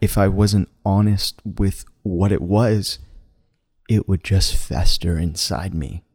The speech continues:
which for me has been a huge realization of this entire workshop,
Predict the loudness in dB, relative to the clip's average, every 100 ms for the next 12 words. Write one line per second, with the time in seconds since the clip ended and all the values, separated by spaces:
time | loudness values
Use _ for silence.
0 | _ 0 0 0 -8 -12 _ _ -10 -6
1 | -2 2 4 6 4 0 _ _ _ _
2 | _ _ _ -4 -4 -2 2 4 4 2
3 | -4 _ _ -4 2 4 4 4 4 4
4 | 4 2 2 0 0 0 0 -2 0 -2
5 | -4 -6 -2 -2 -2 -2 -2 -2 -6 -8
6 | -8 0